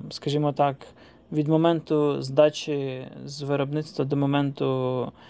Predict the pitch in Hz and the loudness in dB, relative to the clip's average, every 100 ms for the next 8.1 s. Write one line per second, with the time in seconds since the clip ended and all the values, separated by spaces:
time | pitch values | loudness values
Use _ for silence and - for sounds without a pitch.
0 | - - 143 139 151 - 156 170 175 151 | -20 -8 -4 -2 -4 0 2 2 2 0
1 | 135 127 135 147 - 131 131 135 131 - | -2 -2 -2 -2 -2 -2 0 0 -2 -4
2 | - - 143 147 147 131 120 - 131 139 | -8 -2 4 6 6 4 2 -2 -6 -4
3 | 131 117 - - - - - - - - | -2 -4 -8 -20 -20 -20 -20 -20 -14 -12
4 | - - 147 151 156 147 135 139 147 143 | -14 -2 0 4 4 4 2 2 2 2
5 | 139 147 143 139 127 127 127 127 123 - | -2 0 0 2 2 4 4 4 -2 -4
6 | 135 147 135 151 143 131 139 139 160 165 | 0 0 4 6 6 4 2 -2 -2 -2
7 | 156 135 123 123 135 _ _ _ 139 - | -6 -4 -4 -6 -8 _ _ _ -16 -10
8 | 139 | -10